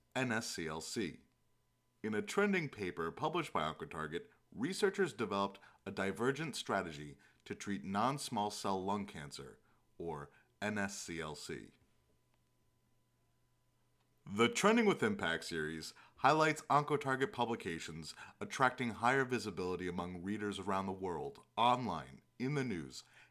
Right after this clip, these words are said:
and on social media, beyond normal readership levels.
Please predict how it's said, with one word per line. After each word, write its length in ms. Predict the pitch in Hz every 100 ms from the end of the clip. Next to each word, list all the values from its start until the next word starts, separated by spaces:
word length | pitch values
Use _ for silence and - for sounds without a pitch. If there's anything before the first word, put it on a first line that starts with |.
| _ 135
and 160 | 131
on 200 | 101 90
social 320 | - 85 -
media, 420 | 95 98 85 76 - - _ _ _ _ _
beyond 380 | 160 135 120 107
normal 320 | 87 90 95
readership 500 | 80 78 80 95 87
levels. 600 | 90 82 76 - -